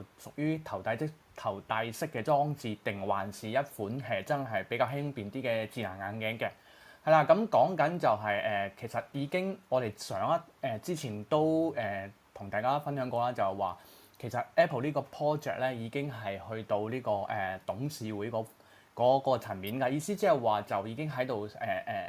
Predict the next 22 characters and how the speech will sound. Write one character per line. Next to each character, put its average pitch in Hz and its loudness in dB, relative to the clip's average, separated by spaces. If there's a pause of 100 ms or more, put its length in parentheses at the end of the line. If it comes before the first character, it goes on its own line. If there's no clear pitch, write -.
(480)
俾 143 0
公 180 -2
司 175 -4
內 131 2
部 107 -4
人 98 -6
員 104 -6
啊， 123 -4
甚 113 -10
至 110 -8
乎 104 -12
俾 110 -8
啲 143 -2
投 - -4
資 131 -4
者 123 -4
啊， 135 0
去， 101 -6 (320)
去 120 -6
做 107 0
一 127 2
啲 143 0